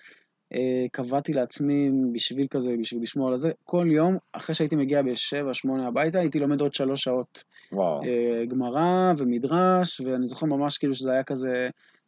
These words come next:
Speaker 1: אה, הייתי, זה, כל, זה, מן הסתם יהיו ימים שפספסתי, אבל כאילו, אני זוכר שזה באותה שנה ממש הקד-, את, אה, מאוד מאוד התמדתי בלימוד הזה,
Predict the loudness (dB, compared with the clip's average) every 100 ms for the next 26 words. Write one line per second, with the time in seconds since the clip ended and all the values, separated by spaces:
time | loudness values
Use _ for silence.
0 | -4 0 2 2 0 -4 -4 -4 -4 -4
1 | -8 -8 -4 8 10 10 2 -4 -8 -20
2 | -16 -12 -8 -4 -4 -2 2 4 4 2
3 | 0 -6 -10 -6 -6 -4 0 0 0 -2
4 | -2 -2 -2 0 0 -2 -2 -2 0 0
5 | 2 2 4 4 4 2 0 -4 -6 -6
6 | -10 -12 _ -4 -4 -2 -4 -6 -10 -20
7 | -20 -6 0 4 4 2 0 -2 0 -2
8 | -2 -2 0 0 0 2